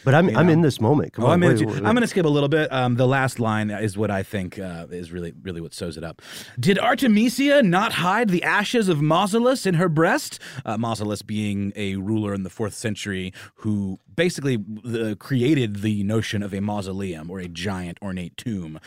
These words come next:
Speaker 2: that he had erected for himself. Uh, but I shall continue. "And believe this the only remedy?" Here's where it gets good.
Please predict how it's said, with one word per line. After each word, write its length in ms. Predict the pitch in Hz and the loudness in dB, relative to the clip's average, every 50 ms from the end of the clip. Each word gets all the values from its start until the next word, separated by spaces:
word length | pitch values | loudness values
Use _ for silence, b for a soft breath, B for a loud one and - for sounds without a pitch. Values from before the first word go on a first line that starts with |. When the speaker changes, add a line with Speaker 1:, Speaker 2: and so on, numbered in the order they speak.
| B B B B | B B B B
Speaker 2:
that 120 | - 110 | -2 0
he 80 | 107 135 | 2 2
had 140 | 131 131 117 | 2 2 0
erected 380 | 101 92 107 101 - - 98 82 | 0 -2 -4 -6 -6 -8 -12 -10
for 200 | - - 110 95 | -6 -4 -4 -4
himself. 480 | 85 90 85 - - 78 - - - - B B B B B B | -4 -8 -10 -8 -10 -12 -12 -14 -20 -20 B B B B B B
Uh, 380 | 87 90 85 82 82 82 82 82 - _ | -10 -8 -8 -8 -8 -10 -12 -14 -16 _
but 100 | - 95 | -12 -12
I 60 | - - | -10 -10
shall 160 | - - 78 | -12 -12 -12
continue. 340 | - 85 85 87 87 - - B B B B B | -12 -14 -14 -14 -16 -18 -20 B B B B B
"And 220 | 151 175 185 160 | 0 2 2 4
believe 640 | 131 147 139 135 170 208 190 127 107 92 - 95 85 | 4 2 2 2 2 2 2 0 0 -2 -6 -6 -2
this 160 | 117 156 - | -2 -2 -2
the 160 | - 127 120 | -2 -4 -2
only 360 | - 127 139 151 165 175 175 147 | 2 2 4 4 4 4 4 4
remedy?" 580 | 120 120 120 139 156 156 185 208 233 233 214 - _ _ - | 4 2 2 2 0 2 2 2 0 0 -2 -6 _ _ -6
Here's 140 | 110 104 87 | -4 -4 -4
where 120 | 90 80 | -6 -8
it 60 | - | -10
gets 200 | - 85 - - | -12 -14 -14 -12
good. 240 | - 78 71 - - | -12 -14 -14 -14 -20